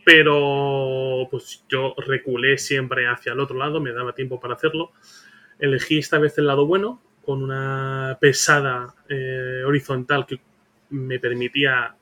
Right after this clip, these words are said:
eh, llegar a los dos puntos del centro. Y, y poco más, como digo. Él jugaba con mucho miedo a las cargas, a quedarse trabado. Él cada vez iba más para atrás, más para atrás en su despliegue. No sé, al final del turno cuatro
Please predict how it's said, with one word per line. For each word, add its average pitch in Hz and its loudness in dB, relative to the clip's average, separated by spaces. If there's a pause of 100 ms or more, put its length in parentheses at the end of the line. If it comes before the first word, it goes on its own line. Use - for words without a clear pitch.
(140)
eh, 127 -8
llegar 127 -2
a 120 -6
los 120 -6
dos 120 -6
puntos - -8 (540)
del 131 -4
centro. 202 -4 (880)
Y, 139 2
y 156 2
poco 180 4
más, - -4
como 131 -2
digo. 127 2
Él 156 6
jugaba 160 4
con 160 4
mucho 165 4
miedo 175 6
a - 4
las 165 2
cargas, 202 2
a 165 2
quedarse 151 2
trabado. 196 4 (380)
Él 160 4
cada 156 2
vez 165 2
iba 165 4
más 156 -2
para 165 4
atrás, 190 2
más 143 0
para 160 2
atrás 160 2
en 156 0
su - 0
despliegue. 185 4
No 165 0
sé, 143 0
al 139 2
final 135 -2
del 143 0
turno 139 -2
cuatro 151 0